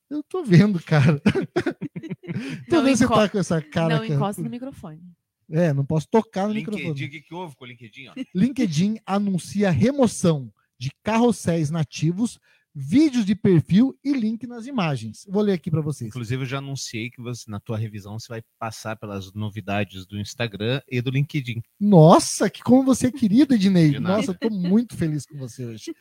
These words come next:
Speaker 1: né? Então é o seguinte: o LinkedIn enviou um e-mail aos criadores com uma breve explicação sobre as mudanças. Então eles falam assim:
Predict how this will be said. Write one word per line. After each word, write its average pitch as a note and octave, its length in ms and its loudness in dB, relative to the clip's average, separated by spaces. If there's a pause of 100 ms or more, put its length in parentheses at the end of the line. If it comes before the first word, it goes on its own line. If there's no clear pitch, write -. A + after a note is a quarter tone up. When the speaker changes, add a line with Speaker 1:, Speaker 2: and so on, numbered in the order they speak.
(400)
Speaker 1:
né? B2 320 -2 (520)
Então D#3+ 220 0
é G#3+ 40 4
o - 20 2
seguinte: D#3+ 500 -4
o G#3 80 -2
LinkedIn F#3+ 720 0
enviou D#3+ 680 4
um F3 80 4
e-mail D#3+ 320 0
aos D3 120 -2
criadores E3+ 580 -4
com G3 140 -10
uma G3 160 -4
breve G3 320 -4
explicação G3 640 -10
sobre G3+ 260 -6
as G3+ 80 -6
mudanças. C#3+ 800 -4 (300)
Então A#3+ 200 -4
eles B3+ 140 -4
falam A3 240 -4
assim: C3 260 -10